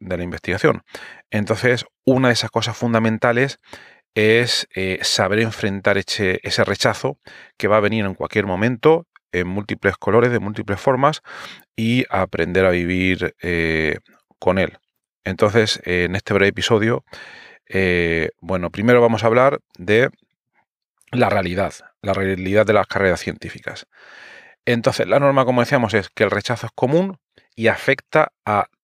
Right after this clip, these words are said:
todos los investigadores. "Es que yo acabo de empezar y tal". No, afecta a todo el mundo, a todos los niveles. "Es que el sistema está corrompido".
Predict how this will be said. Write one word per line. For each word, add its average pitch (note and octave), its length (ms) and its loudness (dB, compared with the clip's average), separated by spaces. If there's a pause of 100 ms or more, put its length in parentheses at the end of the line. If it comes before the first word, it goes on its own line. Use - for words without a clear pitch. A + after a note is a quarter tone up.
todos C#3+ 280 6
los A2 160 -2
investigadores. F2 800 -6 (260)
"Es E3 180 -4
que - 140 -2
yo G3 80 2
acabo F#3 240 4
de E3+ 60 4
empezar E3 520 0
y D#3+ 260 -6
tal". - 400 0
No, G2 380 0
afecta - 600 -2
a F#2 120 -2
todo C3 220 -2
el A2+ 60 -6
mundo, D#3 440 -4 (420)
a G2+ 140 -2
todos G#2+ 200 2
los G2 140 0
niveles. D#2+ 460 -8 (340)
"Es F3+ 160 0
que - 120 -2
el G3 80 0
sistema F3+ 440 -2
está E3+ 220 -6
corrompido". D#3 600 0